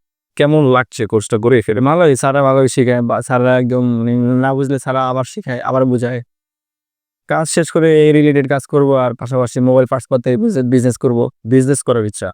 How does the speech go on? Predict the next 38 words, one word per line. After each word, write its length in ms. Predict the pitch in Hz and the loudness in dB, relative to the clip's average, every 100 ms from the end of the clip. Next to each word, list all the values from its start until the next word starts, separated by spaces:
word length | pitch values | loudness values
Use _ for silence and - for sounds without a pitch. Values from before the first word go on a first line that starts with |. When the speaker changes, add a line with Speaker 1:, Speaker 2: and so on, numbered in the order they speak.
| - | -4
Speaker 2:
মার্কে-, 360 | 131 127 113 135 | 0 0 2 0
মার্কেটে 280 | 131 127 | 0 0
দোকান 240 | 127 127 127 | 0 2 2
দেওয়ার 140 | 120 | 2
ইচ্ছা 160 | 117 123 | 0 -4
আছে। 220 | 110 - | -8 -8
Speaker 1:
আপনার 180 | 135 175 | -6 -4
কি 120 | 185 | -2
বাসা 260 | 147 139 156 | -2 -2 -4
থেকে 260 | 165 151 | 0 2
এসে, 380 | 135 - 156 151 _ _ _ - | 0 0 0 0 _ _ _ -4
আহ, 220 | 117 113 | -2 0
তারপরে 280 | 123 123 131 | -2 -2 -2
কাজ 140 | 127 | -4
শিখেন 300 | - - 104 | -4 -8 -4
না? 120 | 98 143 | -2 0
Speaker 2:
হ্যাঁ, 140 | 123 | 2
হ্যাঁ, 120 | 120 | 2
বাসা 200 | 120 117 | 0 0
থেকে 140 | 123 117 | -2 -2
এসে। 120 | 113 | -4
Speaker 1:
পিছনে 340 | 123 151 165 | -4 -2 -2
তো 100 | 165 | 0
ওনাদের, 360 | 151 156 165 170 _ _ _ _ | 0 2 2 0 _ _ _ _
আহ, 120 | 117 | -4
থাকারও 420 | 110 143 135 147 139 | -2 -2 0 2 2
ব্যবস্থা 340 | 120 117 - | 2 0 0
মনে 180 | 113 104 | -2 -2
হয় 100 | 104 | -4
আছে। 200 | 90 127 | -6 -2
Speaker 2:
হ্যাঁ, 200 | 127 120 | 0 2
হ্যাঁ, 120 | 117 | 0
শুনছিলাম 540 | - 127 120 120 117 | 0 -2 0 0 0
থাকার 180 | 117 127 | -2 0
ব্যবস্থা 340 | 123 113 - 110 | 2 0 -2 -4
আছে। 180 | - - _ _ _ _ _ _ | -4 -16 _ _ _ _ _ _
Speaker 1:
তো 60 | 123 | -8
সব 200 | - | -4